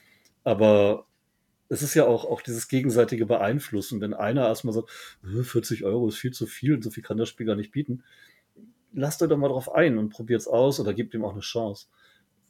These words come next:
Es ist wirklich gut und es lohnt sich einfach für s-, für, ja, was weiß ich, zwölf, dreizehn, vierzehn Stunden Spiel so viel Geld auch auszugeben, denn rechnet euch das mal auf eine Stunde runter. Kino ist teurer.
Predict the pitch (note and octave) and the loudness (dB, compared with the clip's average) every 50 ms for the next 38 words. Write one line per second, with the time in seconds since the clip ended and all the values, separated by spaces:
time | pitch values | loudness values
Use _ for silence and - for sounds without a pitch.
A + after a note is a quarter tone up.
0 | _ _ _ _ _ _ _ F#3 C3 D#3 C#3 - E3 E3 - E3 - - - - | _ _ _ _ _ _ _ -4 -2 -2 0 0 0 0 0 -6 -6 -6 -8 -8
1 | G#2+ - - _ _ - - A2+ G#2+ - _ _ _ _ _ _ _ _ _ _ | -8 -8 -10 _ _ -6 -6 -6 -6 -6 _ _ _ _ _ _ _ _ _ _
2 | _ - A#2 - C3 C3+ C#3+ F#3+ A3 G#3+ - G3+ - - - A#2 A2+ A#2+ C3 C3 | _ -6 -2 4 8 10 10 10 10 8 4 -2 -2 -2 2 2 4 4 6 4
3 | B2+ B2+ - - _ - - B2 A#2 - - - - - - - C3+ C3 B2 G#2+ | 2 0 -4 -10 _ 2 4 4 4 4 0 -10 -18 -16 -6 0 4 4 4 4
4 | - B2+ - - - - - - G#2 G#2+ B2+ A#2+ G2+ G2 A2 C#3 B2 - - - | 2 -6 -10 -10 -16 -14 -8 -2 0 0 0 0 -2 -2 -4 -6 -6 -6 0 4
5 | A#2+ B2+ - - A2+ A2 A2+ - B2+ A2+ - B2+ A#2+ - A#2+ - - - A#2+ A2+ | 4 4 4 4 0 0 0 0 -6 -2 -2 -4 -2 -2 -8 -8 -2 -2 -2 -2
6 | - B2+ - - - A2+ A#2 B2 B2 B2 B2+ A2+ - B2 G#2+ A2+ A2 G#2 G#2 - | -2 -6 -12 -10 -6 -2 -2 0 0 -2 -4 -4 -4 -4 0 0 0 0 0 -2
7 | - B2+ B2 - - - E3+ B2 F#2+ G2 G#2 A#2+ A2+ G#2+ A2 G2+ G2+ G#2 - _ | -2 -4 -4 -4 -6 -6 -4 0 0 0 0 0 0 0 0 -2 -2 -6 -10 _
8 | _ _ _ _ _ - - G#2 - - - G#2 G2+ - G2+ G2 - A2 - A#2 | _ _ _ _ _ 0 2 2 2 2 -4 -2 0 -2 -2 0 -2 -2 0 2
9 | A2 A2 - B2 A#2+ - - F3+ G#3 G#3 C3 G#2+ F#2 F2+ E2+ G2 F2+ - - G2+ | 2 2 2 0 0 6 6 6 6 6 2 2 2 0 -2 -4 -6 -4 -4 -4
10 | F2+ F#2 A2 B2+ - - - - A#3 - - - G2 F#2+ - | -2 -2 -2 -4 -4 -8 -4 -4 -4 -4 -2 -2 -4 -4 -4